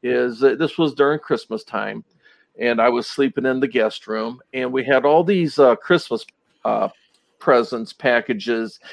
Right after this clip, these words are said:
in bags and whatnot over in the corner of the room I was staying in. And those bags just started going crazy.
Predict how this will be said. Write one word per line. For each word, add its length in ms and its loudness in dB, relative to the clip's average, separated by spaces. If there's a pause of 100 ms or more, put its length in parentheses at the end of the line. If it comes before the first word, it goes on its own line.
(120)
in 220 2
bags 540 2
and 200 -4
whatnot 460 -2
over 240 -2
in 80 -6
the 80 -4
corner 360 -2
of 100 -4
the 60 -4
room 280 -2
I 80 -2
was 140 -8
staying 400 -8
in. 240 -14 (920)
And 420 2 (320)
those 360 6
bags 480 2
just 200 -2
started 300 2
going 240 -2
crazy. 640 -2